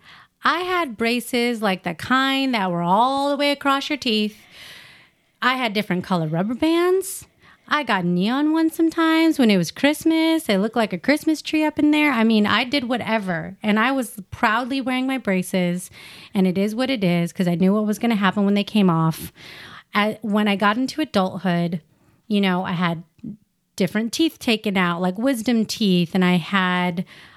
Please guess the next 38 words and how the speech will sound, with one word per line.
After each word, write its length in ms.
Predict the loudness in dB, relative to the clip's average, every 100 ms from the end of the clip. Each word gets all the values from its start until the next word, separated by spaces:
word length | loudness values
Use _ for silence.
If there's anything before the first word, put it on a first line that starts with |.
| _ -2
uh, 260 | 0 0 -4 -4
didn't 240 | -2 0
wear 120 | -2 -2
my 100 | -2
retainers 520 | -2 0 0 0 0
like 140 | 0 2
I 80 |
was 160 | 0 -2
supposed 480 | -4 -2 -4 -4 -8
to. 280 | -6 -6 -10 -14 -20 -6
And 220 | 0 0 0
so 240 | 0 0
I 140 | 0 -2
decided 720 | -2 -2 0 0 -2 -4 -8 _ _ _ _
that 480 | 0 0 0 -4 -4
they 140 | -4 -2
weren't 360 | -2 -2 -4
perfect. 440 | -2 -4 0 -4 -2
So 100 | -2
I 100 | 0
got 160 | 0 0
Invisalign 800 | 0 -2 -4 -2 -4 -4 -8 -6
to 100 | -4
just 260 | 0 0 2
get 240 | 0 0
them 320 | 2 2 2 -2 -12 -20 -16
al-, 260 | -6 -6 0
aligned 800 | 2 4 4 4 2 2 4 2
the 180 | 2
way 160 | 2 4
they're 140 | 2
supposed 420 | 2 2 0 0 2
to, 440 | 4 6 4 2 0 -12 -2
do 180 | 2 4
whatever 320 | 4 4 4
I 80 | 6
needed 300 | 6 6 4
to. 240 | 4 2